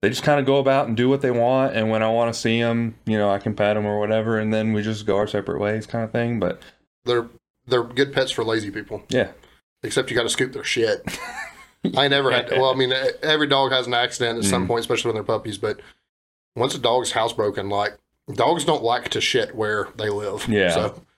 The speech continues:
Speaker 2: like,
Speaker 1: Yeah, it's usu-, it's usually just like, "Hey, you didn't let me out," or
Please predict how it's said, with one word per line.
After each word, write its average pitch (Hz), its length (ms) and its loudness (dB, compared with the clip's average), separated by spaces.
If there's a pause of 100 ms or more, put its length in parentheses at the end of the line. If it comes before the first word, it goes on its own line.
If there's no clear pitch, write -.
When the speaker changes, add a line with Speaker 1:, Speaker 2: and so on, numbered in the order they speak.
(360)
Speaker 2:
like, 110 320 -4 (1200)
Speaker 1:
Yeah, 87 360 0
it's 104 220 -2
usu-, 123 360 2
it's 110 180 0
usually 104 400 0
just 92 260 -2
like, 90 440 0
"Hey, 107 120 2
you 101 140 -2
didn't 95 240 0
let 85 160 0
me 82 120 -4
out," 82 360 0
or 85 280 -4